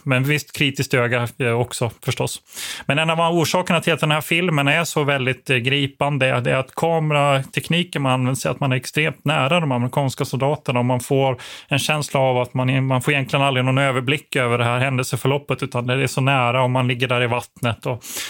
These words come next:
och den där scenerna är inspirerade av en väldigt känd fotograf som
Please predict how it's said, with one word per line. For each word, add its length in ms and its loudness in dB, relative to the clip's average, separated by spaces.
och 220 -4
den 180 2
där 460 0
scenerna 840 2
är 220 0
inspirerade 720 0
av 360 2
en 120 2
väldigt 240 -2
känd 320 0
fotograf 720 0
som 520 0